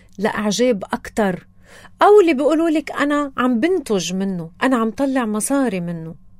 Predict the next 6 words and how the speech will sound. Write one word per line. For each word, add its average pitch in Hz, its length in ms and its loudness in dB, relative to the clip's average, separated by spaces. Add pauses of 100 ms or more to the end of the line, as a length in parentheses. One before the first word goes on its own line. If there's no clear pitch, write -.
(540)
بس، 220 260 0 (480)
طيب، 185 140 -6
أنت 285 160 0
عم 311 180 2
بتطلع 320 460 2
مصاري، 190 600 -4